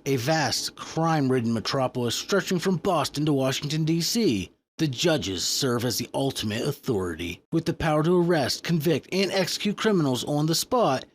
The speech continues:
Judge Dredd, played by Carl Urban, is one of the most formidable and feared judges in the day.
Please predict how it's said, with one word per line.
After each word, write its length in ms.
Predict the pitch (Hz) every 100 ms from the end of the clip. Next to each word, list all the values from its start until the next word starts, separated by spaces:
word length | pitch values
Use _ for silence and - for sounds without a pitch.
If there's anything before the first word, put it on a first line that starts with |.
| _ _
Judge 340 | - 160 165 -
Dredd, 480 | 233 208 127 110 104 -
played 160 | 143 95
by 140 | 107
Carl 360 | - 120 120 147
Urban, 420 | 180 170 95 87 - _ _ _
is 140 | 170 160
one 100 | 170
of 60 |
the 80 | 156
most 280 | 156 147 -
formidable 680 | 180 196 190 131 113 92 -
and 160 | 139 127
feared 320 | 151 143 127
judges 400 | 151 127 104 95
in 140 | 107
the 80 | 120
day. 420 | 113 104 82 -